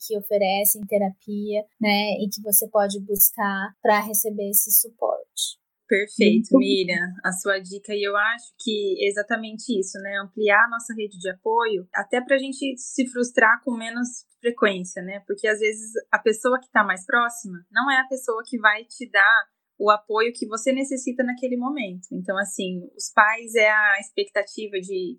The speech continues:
Speaker 2: maior apoio pra ela, mas isso não acontece na realidade. E mães apoiando mães é uma rede potente,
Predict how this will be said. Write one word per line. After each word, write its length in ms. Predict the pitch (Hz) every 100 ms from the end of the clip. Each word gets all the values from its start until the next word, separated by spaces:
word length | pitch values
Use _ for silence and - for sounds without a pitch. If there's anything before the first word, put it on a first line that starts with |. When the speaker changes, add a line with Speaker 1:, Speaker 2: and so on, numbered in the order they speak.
| _
Speaker 2:
maior 300 | 185 185 190
apoio 380 | 190 196 196 196
pra 160 | 202 190
ela, 320 | 208 262 311 -
mas 400 | 247 240 233 247
isso 160 | 247 269
não 80 | 247
acontece 420 | 254 247 240 254
na 60 | 240
realidade. 600 | 240 254 285 208 170 175 _ -
E 580 | 214 214 202 196 - _
mães 640 | 214 220 233 220 185 180
apoiando 560 | 196 190 202 196 190 190
mães 380 | 190 180 180 185
é 120 | 196
uma 280 | 220 220 214
rede 420 | 208 190 185 185 -
potente, 600 | 190 - 185 202 277